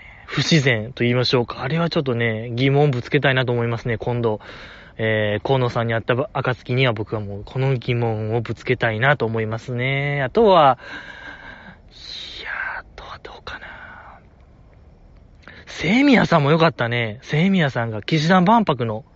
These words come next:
衣装着てましたけども。いや、そこつくっていう、またこれも憎いね。あの子も。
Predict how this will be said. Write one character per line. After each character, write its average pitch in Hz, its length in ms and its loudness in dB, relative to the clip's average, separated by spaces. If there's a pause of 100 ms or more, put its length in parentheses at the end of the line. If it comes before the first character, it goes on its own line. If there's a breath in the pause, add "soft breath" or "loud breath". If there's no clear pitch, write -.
(300 soft breath)
衣 147 120 0
装 135 140 2
着 - 80 -8
て 139 100 2
ま 139 140 0
し - 60 -10
た 120 100 0
け 117 80 -2
ど 110 100 -2
も。 113 300 -2 (1080 loud breath)
い - 40 4
や、 131 80 2
そ 165 280 2
こ 311 220 6
つ - 160 -10
く 277 220 6
っ 240 40 2
て - 200 2
い 180 40 8
う、 170 40 6
ま 180 100 4
た 180 140 2
こ - 240 -4
れ 220 80 -2
も 226 100 -8
憎 247 400 2
い 262 160 4
ね。 254 760 4
あ 170 120 2
の 175 140 0
子 170 180 2
も。 131 680 2